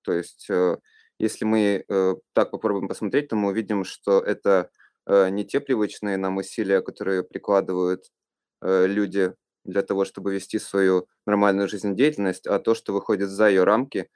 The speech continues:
и каким-то необычным, нетипичным способом, э, позволяет, э, использовать, э, те варианты, которые открываются нам. То есть, по сути, э, биохакинг —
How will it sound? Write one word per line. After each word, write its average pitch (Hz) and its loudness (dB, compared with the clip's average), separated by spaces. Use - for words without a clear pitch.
и - -12
каким-то 107 0
необычным, 107 0
нетипичным 104 -4
способом, 110 -2
э, 101 -2
позволяет, 98 2
э, 90 0
использовать, 95 -4
э, 90 -2
те 107 -4
варианты, 107 0
которые 95 -4
открываются 92 -4
нам. 85 -14
То 110 -2
есть, 101 -2
по 117 -2
сути, 131 0
э, 104 0
биохакинг — 113 0